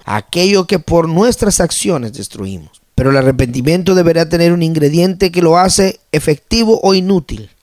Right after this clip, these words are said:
y es nada menos que deberá ser a tiempo. Una vez que su tiempo sea pasado,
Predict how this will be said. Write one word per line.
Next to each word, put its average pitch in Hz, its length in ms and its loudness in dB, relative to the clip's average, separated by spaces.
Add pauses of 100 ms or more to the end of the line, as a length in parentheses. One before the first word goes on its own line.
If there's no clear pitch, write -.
(140)
y 131 180 -2
es 165 120 0
nada 170 280 2
menos 131 380 -4
que - 140 -6
deberá 123 400 -2
ser 123 240 -4
a 120 80 -6
tiempo. 101 480 -10 (320)
Una 139 240 0
vez 214 180 2
que 240 120 -2
su 208 160 0
tiempo 233 480 2
sea 202 260 0
pasado, 160 580 0